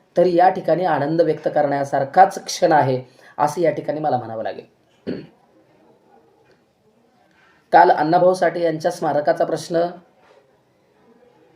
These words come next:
चॅनलवरती व्हायरल झाला आणि मला असं वाटलं की शासनाचं कौतुक करणं हा आपला, हा महत्त्वाचा विषय आहे, केलं पाहिजे.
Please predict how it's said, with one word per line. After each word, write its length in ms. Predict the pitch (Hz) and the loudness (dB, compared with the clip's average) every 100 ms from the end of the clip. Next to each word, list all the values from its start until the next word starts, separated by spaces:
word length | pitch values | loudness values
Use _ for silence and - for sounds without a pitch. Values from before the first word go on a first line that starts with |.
| 226 233 _ _ _ _ _ _ _ _ _ - | _ _ _ _ _ _ _ _ _ _ _ 2
चॅनलवरती 520 | 147 147 165 143 165 | 4 6 4 2 0
व्हायरल 280 | 139 156 190 | 2 2 2
झाला 240 | 139 120 | 0 -2
आणि 320 | 113 117 143 | -2 -2 -6
मला 200 | 139 147 | 0 4
असं 200 | 175 190 | 4 4
वाटलं 240 | 165 160 156 | -2 -2 -8
की 360 | 160 156 160 _ _ _ _ | -6 -8 -10 _ _ _ _
शासनाचं 540 | - 151 202 202 202 | 0 2 4 2 2
कौतुक 420 | 214 190 196 196 190 | 0 0 2 -4 0
करणं 320 | 196 185 185 | 2 4 4
हा 180 | 180 180 | 2 -2
आपला, 580 | 165 156 170 175 180 - - - _ _ _ _ - _ _ _ _ _ _ _ _ _ - - - | 0 -2 2 4 4 2 -14 -20 _ _ _ _ -20 _ _ _ _ _ _ _ _ _ -20 -20 -12
हा 180 | 196 226 | 2 2
महत्त्वाचा 420 | 214 190 233 220 | 4 4 4 4
विषय 220 | 175 165 | 2 0
आहे, 260 | - 131 - | 0 0 -4
केलं 260 | 220 233 | 2 4
पाहिजे. 400 | 240 156 135 170 | 6 4 2 -6